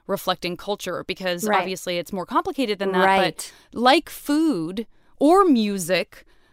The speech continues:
Speaker 1: you know, you can, you can get a peek into the culture of a place
Speaker 2: Mm-hmm.
Speaker 1: through their religious beliefs or their rituals, their rites of passage,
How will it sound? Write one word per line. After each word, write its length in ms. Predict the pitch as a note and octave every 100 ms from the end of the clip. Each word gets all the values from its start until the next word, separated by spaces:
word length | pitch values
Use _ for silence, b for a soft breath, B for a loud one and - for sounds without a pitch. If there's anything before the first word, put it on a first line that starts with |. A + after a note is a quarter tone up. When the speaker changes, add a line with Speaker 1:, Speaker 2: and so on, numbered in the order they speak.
| _
Speaker 1:
you 140 | - B3+
know, 80 | B3
you 160 | A#3+
can, 320 | - D4 C4 -
you 220 | G#3+ B3
can 220 | - B3+
get 240 | A#3+ C4+ D#4
a 80 |
peek 360 | - - D#4 -
into 800 | - B3+ D4 - B3+ A3+ A3 G#3+
the 120 | -
culture 460 | G#3 G#3+ C4+ - A#3+
of 180 | F3 F3
a 60 |
place 720 | F3+ A3+ C#4+ A3+ F3 - G#3 D#3+
Speaker 2:
Mm-hmm. 300 | F3+ F3 E3+
Speaker 1:
through 500 | A#3+ B3 C4 B3+ G#3
their 240 | G#3 G3+
religious 640 | G3 F#3+ F#3+ G3+ F#3 -
beliefs 580 | - F3+ B3 D#4 D4+ -
or 120 | G3+ E3+
their 360 | E3+ E3+ E3+
rituals, 600 | E3 A#3+ C#4 C#4 C4 B3
their 120 | G#3 E3
rites 240 | E3+ -
of 120 | E3
passage, 640 | - B3 B3 C4 A#3+ G#3+